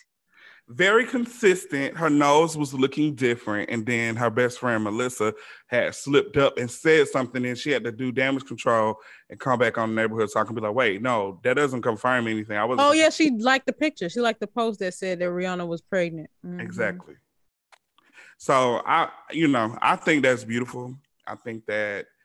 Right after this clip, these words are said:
Speaker 1: um, I really enjoy seeing her that way. And I think that people have so many opinions about her because of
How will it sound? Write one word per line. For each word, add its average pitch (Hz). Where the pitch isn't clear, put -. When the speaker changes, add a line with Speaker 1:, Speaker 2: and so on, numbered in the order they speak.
Speaker 1:
um, 95
I 120
really 123
enjoy 117
seeing 139
her 110
that 98
way. 92
And 104
I 113
think 151
that 123
people 117
have 127
so 135
many 151
opinions 120
about 98
her 98
because 104
of 95